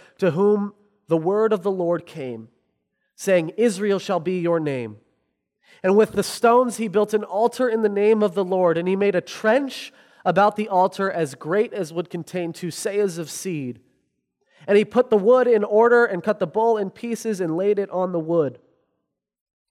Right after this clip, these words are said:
And he said, 'Hey, fill four jars with water and pour it on the burnt offering and on the wood.' So the servants did what he said, and then he goes, 'Well, do it a second time.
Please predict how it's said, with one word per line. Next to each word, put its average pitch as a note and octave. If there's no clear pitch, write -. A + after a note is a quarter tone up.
And G#3
he A#3+
said, G#3+
'Hey, G#3
fill B3
four B3
jars A#3+
with G#3+
water F#3+
and G#3+
pour D4
it A#3
on A3+
the G#3
burnt C4+
offering A#3
and A3
on G#3+
the G#3
wood.' E3+
So -
the A#3
servants C#4+
did C4+
what C4
he A#3+
said, C#4
and A#3
then B3
he C4
goes, B3
'Well, A#3+
do C4
it C#4+
a B3+
second A#3+
time. E3